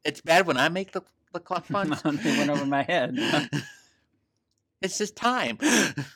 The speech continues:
Speaker 1: Well, Jimmy, that's our episode. Uh, do you have any other comments you would like to make about the Clock King before we wrap up today?
Speaker 2: So you're saying our time is up, huh?
Speaker 1: Oh.
Speaker 2: <laughs>
Speaker 1: It's definitely ti-,
Speaker 2: <laughs>
Speaker 1: time. Uh,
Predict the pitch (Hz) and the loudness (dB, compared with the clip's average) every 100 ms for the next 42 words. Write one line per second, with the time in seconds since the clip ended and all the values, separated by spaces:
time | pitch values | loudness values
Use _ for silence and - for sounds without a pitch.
0 | _ _ _ _ _ _ _ _ _ _ | _ _ _ _ _ _ _ _ _ _
1 | _ - 294 254 196 165 156 226 - 139 | _ 0 2 4 4 2 0 0 2 2
2 | 165 175 151 160 202 160 156 165 160 165 | 2 -2 -2 -2 0 -2 2 4 4 2
3 | 156 147 151 156 156 208 170 151 151 143 | 2 2 2 0 0 0 0 0 0 -2
4 | 147 143 139 151 - - 143 - 165 170 | -4 -6 -4 -6 -6 -6 -6 -6 -8 -6
5 | 156 - 151 143 143 170 - 180 185 - | -6 -4 -4 -2 0 0 4 4 4 -4
6 | _ _ _ _ _ _ 175 170 190 - | _ _ _ _ _ _ 0 0 0 -6
7 | _ 151 151 170 160 151 165 160 143 160 | _ -6 -4 -2 0 0 0 0 0 0
8 | 170 - 113 113 120 117 110 104 98 95 | -2 -2 2 4 6 6 4 2 0 -8
9 | 95 - _ 208 - - - 220 - - | -12 -20 _ -12 -10 -12 -12 -16 -16 -20
10 | - - - _ _ _ _ _ _ _ | -20 -20 -20 _ _ _ _ _ _ _
11 | _ _ _ _ _ _ _ _ - 139 | _ _ _ _ _ _ _ _ -6 -4
12 | - - 120 110 104 98 - - 151 160 | -4 -4 -4 -2 -4 -6 -6 2 6 6
13 | 165 101 175 135 120 | 4 4 6 8 8